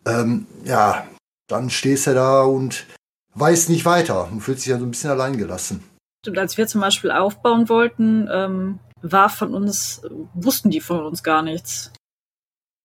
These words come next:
Speaker 2: Das war dann halt auch wirklich so, ich hab wirklich auch lange gebraucht, bis ich eine Antwort bekommen habe, ob ich jetzt einen Stand da hatte oder nicht. Ne, und dann stehst du dann da, "Ja, ich, ich würd gern aufbauen." "Ja, wer sind Sie denn?"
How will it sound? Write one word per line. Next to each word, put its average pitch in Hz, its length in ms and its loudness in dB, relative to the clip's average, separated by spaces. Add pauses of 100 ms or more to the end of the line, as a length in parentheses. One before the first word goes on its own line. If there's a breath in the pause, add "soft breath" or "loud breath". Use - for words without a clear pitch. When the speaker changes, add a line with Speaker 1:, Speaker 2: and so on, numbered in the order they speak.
(340)
Speaker 2:
Das - 160 -8
war 185 80 4
dann 190 180 2
halt 190 180 4
auch 180 100 2
wirklich 190 280 -4
so, 185 120 -2
ich 185 120 -2
hab 196 120 -4
wirklich - 500 -6
auch 190 280 -2 (840)
lange 220 320 4
gebraucht, 185 560 2
bis 208 120 -4
ich 202 140 -4
eine - 100 0
Antwort 226 320 0
bekommen 185 280 -2
habe, 180 160 0
ob 180 80 2
ich 175 120 -6
jetzt 180 120 -6
einen 175 80 -2
Stand 190 300 -2
da 208 80 2
hatte 190 240 -2
oder 160 180 0
nicht. 202 280 -2 (1160)
Ne, 180 220 -2
und 175 420 0 (1400)
dann 170 120 -6
stehst - 260 0
du 262 40 4
dann 262 140 6
da, 269 220 8
"Ja, 214 200 4
ich, - 240 -4
ich 202 120 -12
würd - 120 2
gern 254 120 2
aufbauen." 165 580 2 (480)
"Ja, 196 120 -2
wer 202 80 0
sind 240 180 0
Sie - 120 -6
denn?" 160 280 0